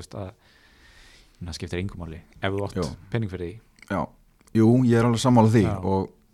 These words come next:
Speaker 2: þú veist, það er oft þetta debate um það hvort maður á að gera svona snembúnar breytingar
Speaker 1: Mhm.
Speaker 2: fyrir hækkanir eða bíða eftir fréttunum í lok vikunnar.
Speaker 1: Já.
Speaker 2: Og ég held að hafi aldrei verið meira mikilvægt heldur en núna á þessu tímabili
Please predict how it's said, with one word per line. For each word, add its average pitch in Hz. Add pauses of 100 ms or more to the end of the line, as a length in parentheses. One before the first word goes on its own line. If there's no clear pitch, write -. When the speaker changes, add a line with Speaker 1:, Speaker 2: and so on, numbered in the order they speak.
(260)
Speaker 2:
þú 98
veist, - (120)
það 101
er 95
oft 104
þetta 107 (300)
debate 110
um 110
það 107
hvort 110
maður 104
á 104 (180)
að -
gera 107
svona 110 (520)
snembúnar 117
breytingar 123 (220)
Speaker 1:
Mhm. 113 (180)
Speaker 2:
fyrir 113
hækkanir 123
eða 104
bíða 117
eftir 117
fréttunum 123
í 113
lok 120
vikunnar. 135 (100)
Speaker 1:
Já. 113 (380)
Speaker 2:
Og 80
ég 87
held 92
að 92
hafi 95
aldrei 95
verið 101
meira 104 (380)
mikilvægt 104
heldur 107
en 107
núna 107
á -
þessu 110
tímabili 110